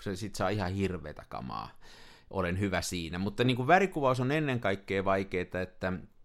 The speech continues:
siinä on niin monta vaihetta, jossa siihen värivalikoimaan puututaan käsin, että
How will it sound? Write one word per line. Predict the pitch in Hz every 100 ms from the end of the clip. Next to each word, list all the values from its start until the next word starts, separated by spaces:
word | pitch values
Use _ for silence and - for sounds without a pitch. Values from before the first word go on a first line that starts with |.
| - - - - - -
siinä | - 95
on | 95 117
niin | 131
monta | 117 110 104 104
vaihetta, | 117 120 107 - 92
jossa | 90 -
siihen | 85 95 90 90
värivalikoimaan | 110 107 104 87 90 95 - 85 90 85 80 85
puututaan | - 113 107 98 87 82 82 82
käsin, | 98 92 85 71 60
että | - - 78